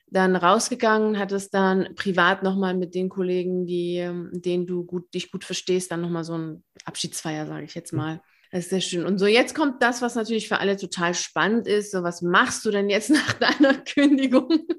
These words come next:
Speaker 2: Ja, <laughs> viel. <laughs> Tatsächlich viel. Also, ähm, ich glaube, ich arbeite gar nicht so arg viel weniger, aber, äh, es fühlt sich halt, ähm,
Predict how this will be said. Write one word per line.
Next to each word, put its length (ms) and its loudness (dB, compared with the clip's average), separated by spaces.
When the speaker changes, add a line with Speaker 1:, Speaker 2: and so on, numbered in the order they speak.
Speaker 2:
Ja, 380 4
<laughs> 280 8
viel. 280 6
<laughs> 1400 0
Tatsächlich 540 0
viel. 300 0
Also, 280 4
ähm, 640 0
ich 140 -14
glaube, 240 4
ich 100 0
arbeite 380 4
gar 200 0
nicht 160 -2
so 240 0
arg 220 2
viel 300 2
weniger, 500 2
aber, 400 -4
äh, 180 -4
es 160 -8
fühlt 200 4
sich 160 -2
halt, 280 4
ähm, 680 -2